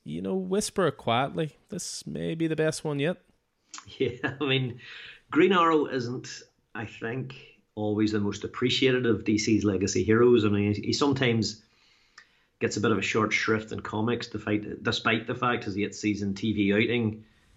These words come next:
Speaker 2: being more consistent than most of the, the D C movies. I mean, it's, it's so nice to see his eightieth birthday honoured in the, the hundred-page format that D C have adopted to mark these occasions, and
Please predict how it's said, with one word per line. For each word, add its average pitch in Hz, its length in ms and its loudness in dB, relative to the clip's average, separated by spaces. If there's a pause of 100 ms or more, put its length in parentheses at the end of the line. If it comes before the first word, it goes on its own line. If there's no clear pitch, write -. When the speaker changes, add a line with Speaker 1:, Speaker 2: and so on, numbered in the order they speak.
(540)
Speaker 2:
being 110 280 2
more 104 200 2
consistent 107 560 -2
than 101 140 -2
most 110 340 0
of 90 120 -4
the, 95 580 -2
the - 80 -4
D 104 160 4
C 101 220 4
movies. 117 500 4
I - 40 -2
mean, 117 120 2
it's, - 400 -2
it's - 180 -2
so 151 160 4
nice 127 280 2
to 107 80 -6
see 117 200 0
his - 480 -2 (120)
eightieth 117 500 2 (140)
birthday 110 420 0
honoured 117 320 2
in 101 80 0
the, 95 220 -6 (420)
the 104 80 -8
hundred-page 110 540 0
format 113 500 0
that - 100 -12
D 107 120 2
C 107 160 0
have 92 80 0
adopted 104 400 -2
to 110 60 -2
mark 113 200 2
these 135 140 2
occasions, 139 500 0
and 127 540 -4